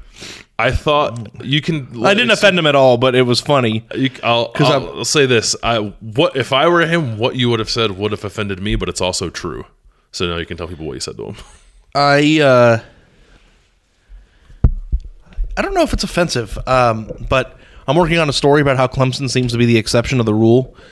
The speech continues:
Speaker 2: when it comes to recruiting, and I wanted to know if Jeff Hafley could learn something from them, um, in terms of elite recruiting classes turning into elite teams. And we got to talking, and I said, "Well, y-,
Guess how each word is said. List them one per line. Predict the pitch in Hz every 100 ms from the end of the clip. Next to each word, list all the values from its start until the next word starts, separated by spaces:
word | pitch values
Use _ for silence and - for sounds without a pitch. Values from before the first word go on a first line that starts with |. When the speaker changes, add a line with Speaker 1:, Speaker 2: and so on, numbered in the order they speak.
| - -
Speaker 2:
when | 120 117
it | -
comes | 120 113
to | 117
recruiting, | 101 123 120 120
and | 104
I | 107
wanted | 110 113 107
to | 107
know | 107 110
if | 104
Jeff | - 107
Hafley | 110 104 - 120
could | 117 98
learn | 107 123
something | 151 139 151
from | 170
them, | 175 180 175 - - -
um, | 117 117 113 101 98 - - - - -
in | - 117
terms | 131 123
of | 113 110 - - - - - -
elite | 123 131 98
recruiting | 113 127 120 113
classes | 117 117 - 113 110 - - -
turning | - 120 113
into | 117 120
elite | 110 117 -
teams. | 120 123 160 151 - - _ - - - -
And | 117 120 113
we | 117
got | 127 127
to | -
talking, | 139 156 127 113
and |
I | 113
said, | - 117
"Well, | 117 110 - 101 113 - _ -
y-, | 85